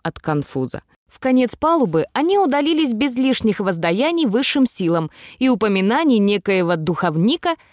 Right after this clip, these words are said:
которого ненавидел уже не только отец семейства, но и вся нижняя палуба небесного судна. Молельщик, поди, измучился икотой.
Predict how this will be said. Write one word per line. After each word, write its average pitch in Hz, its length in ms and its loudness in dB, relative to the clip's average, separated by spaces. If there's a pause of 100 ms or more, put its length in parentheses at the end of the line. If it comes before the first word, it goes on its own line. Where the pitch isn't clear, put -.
которого 370 500 0
ненавидел 285 640 0
уже 262 220 2
не 294 140 2
только 254 400 0
отец 262 280 -2
семейства, 165 640 -2 (300)
но 359 180 -2
и 294 160 0
вся 240 400 0
нижняя 170 460 0
палуба 277 480 -2
небесного 165 640 0
судна. 147 500 -4 (560)
Молельщик, 220 640 0
поди, 151 380 -4 (100)
измучился 208 800 0
икотой. 151 580 -2